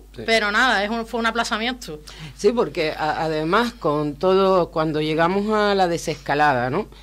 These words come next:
Speaker 1: Fue poquito a poco abriendo todos esos negocios y demás, pero que nunca han llegado ustedes, por ejemplo, a lo que estaban facturando en el año dos mil diecinueve.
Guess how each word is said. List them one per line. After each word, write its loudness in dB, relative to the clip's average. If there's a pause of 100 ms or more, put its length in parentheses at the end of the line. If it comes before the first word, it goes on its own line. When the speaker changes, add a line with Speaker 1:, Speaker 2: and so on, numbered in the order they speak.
(180)
Speaker 1:
Fue 2
poquito -2
a 2
poco 2
abriendo -2
todos -2
esos -4
negocios 0
y -2
demás, 0 (480)
pero 2
que 0
nunca 2
han 2
llegado 4
ustedes, -2
por -4
ejemplo, 0 (300)
a 4
lo 0
que -2
estaban 2
facturando 0
en 4
el 4
año 2
dos -2
mil -4
diecinueve. 0